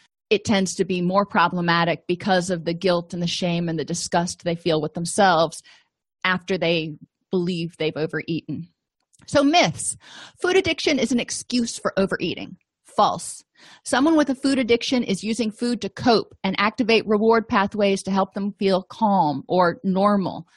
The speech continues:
Any emotional eating is wrong. Again, false.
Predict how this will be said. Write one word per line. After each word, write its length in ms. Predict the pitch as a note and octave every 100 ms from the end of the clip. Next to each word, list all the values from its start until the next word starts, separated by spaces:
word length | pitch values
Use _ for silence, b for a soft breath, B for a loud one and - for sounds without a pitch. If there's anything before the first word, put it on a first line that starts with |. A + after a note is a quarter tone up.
| b b b b _ -
Any 200 | D4+ D#4
emotional 500 | C#4 C#4 - B3+ -
eating 320 | A3+ A3+ A3
is 260 | - G3+ F#3
wrong. 440 | E3+ D3+ D#2 F#3+ _ _ _ _ _ _ -
Again, 400 | C4 C#4+ D#3 G3+ _ _ _
false. 480 | - C4+ B2+ - -